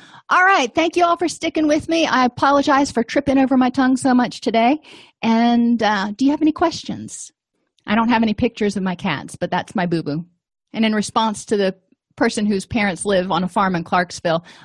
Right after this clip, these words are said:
I love that area. Um, there's a park out there that I go hiking sometimes 'cause it's a little bit more hilly,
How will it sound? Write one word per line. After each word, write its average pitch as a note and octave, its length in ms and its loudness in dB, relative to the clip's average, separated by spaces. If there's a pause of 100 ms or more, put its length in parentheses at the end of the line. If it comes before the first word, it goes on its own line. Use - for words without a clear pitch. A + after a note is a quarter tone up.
I G3 100 -4
love F3+ 440 0
that E3 180 0
area. D#3 500 -2 (360)
Um, C3+ 320 -4 (320)
there's F3+ 160 0
a F3 40 -8
park F#3 460 -2
out F3 180 0
there E3 140 -2
that E3+ 140 -2
I E3+ 80 0
go E3 100 -2
hiking E3 400 -2
sometimes D#3+ 500 -2
'cause E3+ 160 -6
it's D#3+ 140 -10
a F#3 80 -4
little F#3 220 0
bit F3 160 -2
more E3+ 500 0
hilly, F3 580 -4